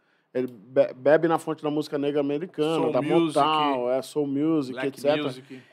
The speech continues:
Speaker 1: E eles se organizaram pra eles cuidarem da grana deles, né?
Speaker 2: Aham.
Speaker 1: Então,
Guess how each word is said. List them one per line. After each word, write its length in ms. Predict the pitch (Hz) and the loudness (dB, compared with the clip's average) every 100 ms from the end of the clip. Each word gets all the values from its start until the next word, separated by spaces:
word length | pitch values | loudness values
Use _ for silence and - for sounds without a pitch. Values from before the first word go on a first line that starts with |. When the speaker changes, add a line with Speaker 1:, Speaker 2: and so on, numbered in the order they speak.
| _ | _
Speaker 1:
E 120 | 160 175 | 0 8
eles 300 | 226 226 - | 8 8 0
se 100 | 190 | 0
organizaram 800 | 165 156 143 117 143 190 190 143 | 0 0 -2 -2 2 2 2 -2
pra 260 | - 160 | -2 2
eles 340 | 165 220 226 - | 4 4 2 -6
cuidarem 480 | 196 160 175 165 147 | -2 4 4 4 0
da 100 | 135 | -2
grana 340 | 139 135 127 | 0 -2 -4
deles, 440 | 120 110 101 101 | -4 -8 -8 -14
né? 120 | 113 135 139 _ _ | -14 -14 -14 _ _
Speaker 2:
Aham. 80 | - | -20
Speaker 1:
Então, 500 | - 139 165 160 123 | -4 -2 0 0 -4